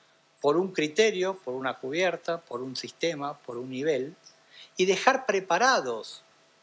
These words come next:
estos escenarios para que puedan ser inclusive estudiados particularmente. El caso particular de esta cubierta, y ya con esto creo que termina porque no hay mucho más tiempo, esto era un proyecto de, de Peli,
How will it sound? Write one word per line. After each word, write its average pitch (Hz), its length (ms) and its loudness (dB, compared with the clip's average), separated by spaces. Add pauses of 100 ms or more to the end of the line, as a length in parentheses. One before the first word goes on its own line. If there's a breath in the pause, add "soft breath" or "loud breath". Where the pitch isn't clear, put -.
estos 202 400 -2
escenarios 151 720 -4
para 170 200 -2
que 180 120 0
puedan 214 540 -4
ser 220 400 2 (640)
inclusive 220 1040 0 (800)
estudiados 233 580 0
particularmente. 160 1000 -4
El 175 120 -2
caso 262 320 -2
particular 185 720 -2
de 185 80 -4
esta 160 220 -8
cubierta, 156 600 0
y 147 40 -4
ya 131 160 -6
con 131 140 -6
esto 135 180 -14
creo 131 120 -10
que 131 80 -10
termina 127 360 -8
porque 113 200 -18
no 113 60 -14
hay 120 60 -12
mucho 120 240 -14
más 120 100 -16
tiempo, 127 460 -6 (160)
esto 226 240 -2
era 202 180 4
un 202 160 -2
proyecto 190 580 -2
de, 139 320 -2 (400)
de 143 100 -4
Peli, 220 340 0